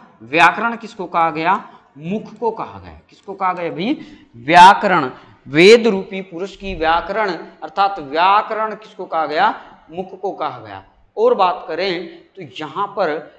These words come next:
कितने हो गए? चार हो गए। चार हो जाने के बाद बात करें तो यहाँ पर नाक होगी।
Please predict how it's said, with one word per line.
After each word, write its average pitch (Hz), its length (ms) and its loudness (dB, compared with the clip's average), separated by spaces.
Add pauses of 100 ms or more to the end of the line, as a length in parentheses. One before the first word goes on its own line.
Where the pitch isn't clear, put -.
(920)
कितने 151 200 -6
हो 175 80 -2
गए? 196 180 -4 (1400)
चार 170 240 4
हो 110 160 -6
गए। 107 200 -6 (140)
चार 202 300 2
हो 175 100 -8
जाने 185 220 -8
के 185 80 -20
बाद 175 340 -4
बात 170 280 -2
करें 185 220 -6
तो - 360 -20
यहाँ 165 280 -8
पर 160 120 -8
नाक 151 260 -10
होगी। 185 300 -10